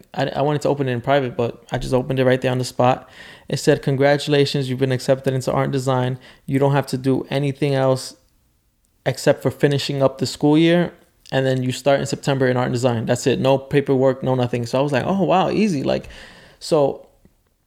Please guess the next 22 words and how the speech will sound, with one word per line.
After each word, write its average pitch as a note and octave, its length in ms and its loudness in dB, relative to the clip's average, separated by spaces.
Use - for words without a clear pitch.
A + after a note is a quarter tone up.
I C3+ 80 2
told E3 280 0
Yan C#3 200 0
Yao, C#3+ 360 0
I C#3 80 -6
said, C3 200 -4
"Yo, B2+ 160 0
don't C3 280 -2
tell C#3 220 -2
nobody." D3 720 0
And C3 140 0
I A#2 100 0
told, C#3+ 440 0
and C3 120 0
I A#2 120 -2
told C3+ 440 0
him D3+ 400 0
and B2 240 -4
Mister B2+ 220 -4
Harper, A#2+ 440 0
that's B2+ 260 2
it. - 260 -2